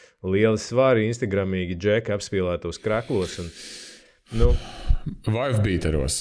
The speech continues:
Speaker 2: Ā, bet jā, jā, tas džimā, man liekas, vienkārši vajag, tā kā, tam visu vajag. Ka-, tu nekad nezini, cik ilgi viņš cilā,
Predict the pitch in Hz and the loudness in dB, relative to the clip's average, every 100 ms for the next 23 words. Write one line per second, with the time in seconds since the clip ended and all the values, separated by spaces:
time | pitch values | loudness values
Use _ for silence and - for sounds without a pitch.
0 | - 110 98 95 101 110 113 135 127 113 | -4 -2 0 0 0 0 0 -2 -2 -2
1 | 95 110 107 120 127 139 113 92 95 95 | -2 -2 0 0 0 0 0 0 0 0
2 | 110 101 95 87 101 95 87 87 85 82 | 0 2 0 0 0 0 0 -2 -4 -6
3 | - - 80 67 - - 87 87 90 87 | -10 -6 -6 -6 -10 -4 -2 -2 -2 -2
4 | 90 69 - - - - - - - - | -4 -6 -8 -14 -18 -20 -20 -18 -16 -16
5 | - 113 113 - 117 120 151 147 123 110 | -8 -6 -4 -2 0 0 -2 0 0 0
6 | 101 - 98 107 104 107 95 87 - 123 | 0 -2 -2 0 2 2 2 0 -2 -2
7 | 117 | 0